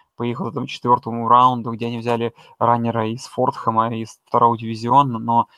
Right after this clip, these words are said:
слушай, такие пики в четвертом раунде, наверное, тоже не делаются, и откуда-то непонятно откуда, так что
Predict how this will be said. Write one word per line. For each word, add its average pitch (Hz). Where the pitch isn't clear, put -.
слушай, 117
такие 123
пики 123
в -
четвертом 120
раунде, 117
наверное, 117
тоже 147
не 139
делаются, 123
и 120
откуда-то -
непонятно 120
откуда, 117
так 123
что -